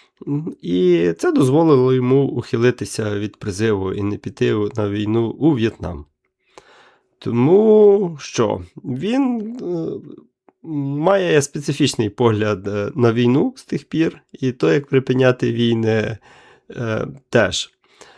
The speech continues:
Зокрема, ми були свідками того, як він казав Зеленському просто припинити цю війну. Просто, ну, запропонував з-, щось на кшталт здатися. Казав, що в тебе немає карт на руках, нащо це все продовжувати, нащо ці всі безкінечні смерті продовжувати.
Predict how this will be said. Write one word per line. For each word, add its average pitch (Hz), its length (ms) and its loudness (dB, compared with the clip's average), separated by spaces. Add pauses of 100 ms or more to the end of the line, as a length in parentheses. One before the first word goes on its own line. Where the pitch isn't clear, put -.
(140)
Зокрема, 143 880 0
ми 139 180 2
були 147 260 2
свідками 127 540 0
того, 139 280 2
як 120 200 -2
він 131 120 2
казав 123 320 2
Зеленському 113 600 0
просто 120 380 -2
припинити 113 580 0
цю 107 200 -4
війну. 98 480 0
Просто, 107 540 -2
ну, 220 300 -4
запропонував 127 720 2
з-, 104 220 -14
щось - 280 -6
на 117 80 -4
кшталт 110 320 -4
здатися. 123 560 -4 (280)
Казав, 110 300 -4
що - 120 -14
в - 40 -12
тебе 113 200 0
немає 117 300 0
карт 127 280 -2
на 113 80 0
руках, 110 340 -2
нащо 107 280 -4
це - 120 -10
все 107 180 -4
продовжувати, 98 640 -6
нащо 107 300 -8
ці 101 180 -8
всі - 160 -10
безкінечні 104 600 -4
смерті 101 360 -8
продовжувати. 90 680 -10